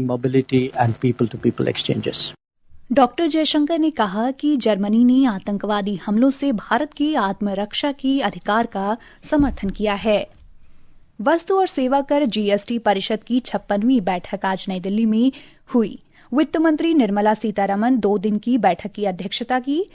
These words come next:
Speaker 2: इसमें देश के अगली पीढ़ी के जीएसटी सुधारों पर विचार विमर्श किया जा रहा है। इनमें कर दरों को युक्तिसंगत बनाना और अनुपालन को सरल बनाना शामिल है। प्रधानमंत्री नरेंद्र मोदी ने पिछले महीने स्वतंत्रता दिवस पर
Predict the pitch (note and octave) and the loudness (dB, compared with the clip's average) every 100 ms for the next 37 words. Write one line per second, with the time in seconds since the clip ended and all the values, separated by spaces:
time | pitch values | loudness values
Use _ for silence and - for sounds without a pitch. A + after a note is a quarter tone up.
0 | - - C4 C#4+ D#4+ F#3+ A#3 D4 - - | -20 -8 -2 0 0 0 0 2 0 0
1 | D#4 G3+ A3 G#3 G#3+ G3 B3 C#4 G3 G3 | 2 2 0 -2 0 0 2 0 2 0
2 | G3 A3 - F#3+ G3+ G#3+ B3 C4 F#3 F#3+ | 0 -4 -4 -2 2 2 2 0 -2 0
3 | G#3+ A#3 G#3 F#3 G3 - B3 G3 F3 F3+ | 2 2 0 -2 -4 -2 -2 0 -4 -6
4 | G#3 F3+ G#3 - - - - - C#4 F4+ | -4 -2 0 0 -6 -20 -4 2 4 2
5 | F4 C#4 C4 A#3 A#3+ B3 D4 D4 G3+ G#3 | 2 2 4 4 2 2 2 2 0 -2
6 | A3 - A3+ G#3+ F#3 G3 G#3 A3+ C#4 E4 | -4 -2 0 0 0 0 2 2 4 4
7 | D4+ A3+ A3 G3 G#3+ A#3+ B3+ C4+ C4 A#3+ | 4 4 4 4 4 4 2 2 4 2
8 | A#3+ G3+ A3 G3 F#3+ - C4 G3+ F3+ F#3 | 2 0 0 0 -2 0 2 2 0 2
9 | G#3 - - - - - D#4+ C#4 G4 F#4+ | 2 0 -16 -20 -16 -2 2 2 2 2
10 | F4 F#4 F4+ F#3+ F#3+ F#3+ G3+ G3+ G3+ B3 | 2 4 6 4 2 2 2 2 2 4
11 | C#4 D4 - - G3+ F#3+ G#3 G#3 B3 C4 | 4 2 -2 -2 -2 -2 0 2 2 2
12 | G#3+ G3+ G#3+ G3 - G#3 F#3 G#3 A#3+ B3 | 0 0 0 -2 -2 -2 2 0 2 2
13 | - | 0